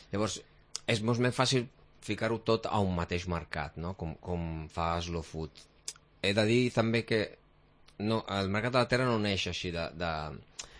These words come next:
eh, o sigui, neix perquè pertany a una xarxa internacional. I a la xarxa internacional de mercats, que Slow Food, eh, munta a molts països, ara no sé exactament quants, però són molts,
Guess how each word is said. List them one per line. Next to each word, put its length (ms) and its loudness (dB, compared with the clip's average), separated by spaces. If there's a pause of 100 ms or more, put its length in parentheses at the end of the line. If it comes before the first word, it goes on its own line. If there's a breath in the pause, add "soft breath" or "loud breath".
(100)
eh, 480 -4
o 40 -8
sigui, 300 -6
neix 220 -2
perquè 340 0 (300)
pertany 420 2
a 60 4
una 200 0
xarxa 320 -2
internacional. 760 -4 (320 loud breath)
I 100 -4
a 60 0
la 40 -2
xarxa 240 -2
internacional 460 -2
de 100 0
mercats, 680 -2
que 160 -4
Slow 240 -4
Food, 360 -2 (100)
eh, 640 -4 (360)
munta 600 0
a 200 -2 (840)
molts 280 -4
països, 440 -2
ara 180 0
no 100 -2
sé 160 -2
exactament 400 -4
quants, 320 0
però 180 -6
són 200 -6
molts, 540 -2